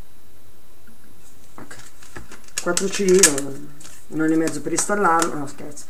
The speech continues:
questo, eh? E questo è uno, alla fnac, pagato quindici euro, la metà c'era il cinquanta per cento, ho pagato quindici euro, l'ho preso così per collezione, poi l'ho preso, so magari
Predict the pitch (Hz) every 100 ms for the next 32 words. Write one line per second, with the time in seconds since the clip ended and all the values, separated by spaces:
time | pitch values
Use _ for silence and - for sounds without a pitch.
0 | - - - - - 170 165 - 143 135
1 | 143 - - - 226 - - - - -
2 | - 139 175 160 165 135 135 135 - -
3 | - - 156 156 160 131 - - - -
4 | - - 165 175 175 175 170 151 - 139
5 | 135 160 165 170 147 151 143 - 160 156
6 | 143 151 160 156 135 127 - - 156 -
7 | - 143 143 - - 160 160 151 143 -
8 | 143 143 131 143 143 143 139 - - -
9 | - - - 190 202 190 160 143 139 -
10 | - - - - - - - - - -
11 | - - - - - - - - - -
12 | - - 196 180 160 180